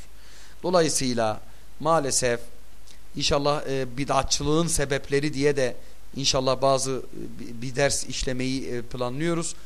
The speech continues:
Orada da bunun sebebinin bazı hocaların, bazı şeyhlerin ya da kendilerine göre ilim adamlarının Resulullah Aleyhisselatü Vesselam seviyesinde, ey enbiya seviyesinde tutulduğu,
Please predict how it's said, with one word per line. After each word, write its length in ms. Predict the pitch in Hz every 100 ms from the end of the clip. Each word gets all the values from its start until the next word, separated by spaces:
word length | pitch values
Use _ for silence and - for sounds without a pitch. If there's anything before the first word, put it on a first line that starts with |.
| - -
Orada 360 | 156 180 151 131
da 220 | 120 117 - - - -
bunun 320 | 131 151 180
sebebinin 640 | 170 160 139 127 123 117 120 - - - -
bazı 380 | 117 156 165 147
hocaların, 720 | 127 151 131 127 117 113 110
bazı 280 | 143 139 127
şeyhlerin 680 | - 120 - 117 113 110 - - - - -
ya 120 | 139
da 120 | 160
kendilerine 540 | - 147 143 143 151 170
göre 220 | 156 139
ilim 240 | 143 165
adamlarının 680 | 151 139 131 127 120 120 117 - - - 127
Resulullah 400 | 123 139 165 180
Aleyhisselatü 580 | 180 175 - 170 170
Vesselam 420 | 160 - 160 175 -
seviyesinde, 760 | 151 123 120 - 113 110 101 - - - 165
ey 260 | 190 202 202
enbiya 560 | 156 160 151 165 175 196
seviyesinde 720 | - 151 151 139 - 143 160
tutulduğu, 560 | 156 143 123 113 110